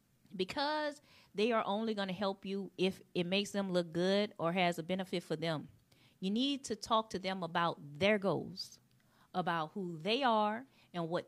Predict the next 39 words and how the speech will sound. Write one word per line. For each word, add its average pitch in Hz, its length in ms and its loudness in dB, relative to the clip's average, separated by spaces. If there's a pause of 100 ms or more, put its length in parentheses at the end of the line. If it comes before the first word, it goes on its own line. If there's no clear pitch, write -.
(120)
they're 240 260 2
trying 202 320 -4
to 170 80 -4
do 165 180 -4
to 196 120 -8
get 160 200 -2
to 175 100 -6
the 151 100 -4
next 156 260 -4
level. 143 300 -2 (460)
Do 277 480 2 (340)
not, 170 880 -2 (1400)
do 247 260 2
not 220 300 0 (100)
focus 220 300 0
on 175 240 -4
you 208 400 0
and 165 140 -2
what 185 180 -2
you 220 160 -2
wanna 214 220 -2
become 202 560 -2
and 170 120 0
"I 196 120 4
wanna 214 280 -2
be 214 160 -4
just 202 300 -4
like 208 280 2
you." 180 120 -2 (220)
That's 240 240 6
not 262 180 0
gonna 240 160 -2
be 220 120 0
attracted 208 540 -2 (140)
to, 175 220 -6 (100)
attractive 202 520 0
to - 100 -6
them, 139 260 -6 (180)
okay? 156 380 -4